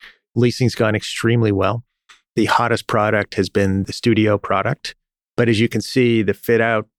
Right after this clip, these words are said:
in there is extraordinary. And the rents per month, when you look at what you get from a quality standpoint in terms of the common areas, are very reasonable. So our fingers are crossed. The lease up has been surprisingly strong. As I said, we're at about sixty-five percent, and we're hopeful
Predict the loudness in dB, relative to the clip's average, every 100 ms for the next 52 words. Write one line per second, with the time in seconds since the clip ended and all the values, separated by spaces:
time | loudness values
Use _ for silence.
0 | _ -4 -2 0 0 0 0 -2 -6 -12
1 | -8 0 2 4 2 2 -2 -6 _ -2
2 | 0 0 0 -2 -2 -2 0 0 0 -6
3 | -4 -2 0 0 0 -4 _ _ _ _
4 | _ _ _ -4 0 2 2 2 2 0
5 | 0 0 0 0 -2 -2 -2 -2 0 0
6 | 2 0 -2 -2 -2 -2 -2 0 -2 -2
7 | -2 -2 -2 -2 0 0 2 0 0 -2
8 | -2 0 0 0 -2 -2 -4 -4 -6 -12
9 | -2 2 2 0 -2 -2 0 0 0 0
10 | 0 -2 -4 -10 -4 0 0 0 -2 0
11 | -2 0 -2 -2 -4 -4 -2 0 0 -2
12 | -4 0 0 -2 -4 -2 -2 0 -2 0
13 | 0 0 -2 -4 -4 -4 -2 -2 -6 -2
14 | -2 -2 -4 -2 0 0 0 -2 -4